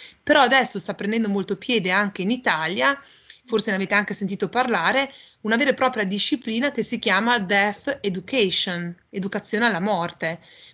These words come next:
Poi se tu vai a guardare le cose che fanno, degnissime, eh, per l'amor del cielo,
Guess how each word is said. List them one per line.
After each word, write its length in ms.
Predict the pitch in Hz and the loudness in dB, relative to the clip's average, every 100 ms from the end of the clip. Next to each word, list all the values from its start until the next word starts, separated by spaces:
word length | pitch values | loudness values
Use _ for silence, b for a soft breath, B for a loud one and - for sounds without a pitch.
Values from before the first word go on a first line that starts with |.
| _ | _
Poi 200 | 381 269 | 4 4
se 140 | 226 | 2
tu 140 | 311 302 | -2 2
vai 200 | 262 285 | 4 4
a 40 | |
guardare 520 | 208 208 202 196 170 | 2 0 2 2 0
le 100 | 170 | -4
cose 300 | 175 226 226 | -4 -4 -4
che 100 | 226 | -6
fanno, 440 | 175 220 170 170 151 | -4 -2 -2 -4 -6
degnissime, 880 | 170 196 240 247 - - 180 165 | -2 2 2 2 0 -4 -4 -4
eh, 60 | 190 | -4
per 140 | - | -4
l'amor 280 | 190 180 208 | -4 -4 -2
del 180 | 190 170 | -2 -2
cielo, 640 | - 214 160 160 170 160 | -2 0 -2 -2 -4 -6